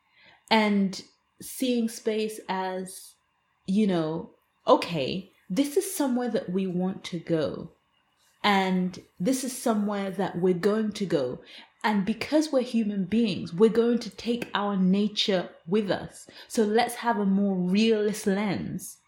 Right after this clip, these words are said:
rather than a kumbaya, like, everything is gonna be okay lens. Let's have a realist lens about what it is that we're going to do and how, and what kind of challenges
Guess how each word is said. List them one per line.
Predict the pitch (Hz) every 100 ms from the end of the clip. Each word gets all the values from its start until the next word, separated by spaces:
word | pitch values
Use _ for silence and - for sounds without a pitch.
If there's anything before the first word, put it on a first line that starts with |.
| _ _
rather | 196 202 220 220
than | 185 185 180 185 - _ _
a | -
kumbaya, | - 233 214 196 180 185 185 185 185 180 - _
like, | 180 170
everything | - 185 196 202 190
is | 185
gonna | 185 180
be | 170 170
okay | 160 - 233 254
lens. | 202 131 - 165
Let's | 214 -
have | 226 208
a |
realist | 180 175 226 247 233 208
lens | 190 156 - 202 - _ - - -
about | 190 180
what | 180 190 208
it | 208
is | 190 185 185
that | - -
we're | 180 170
going | 165 185 180 175 180
to | -
do | 156 - 196 214 247 277
and | - 175
how, | 170 185 190 185 -
and | 185 180
what | 170 -
kind | - 196 175
of | 170
challenges | - 175 190 196 226 247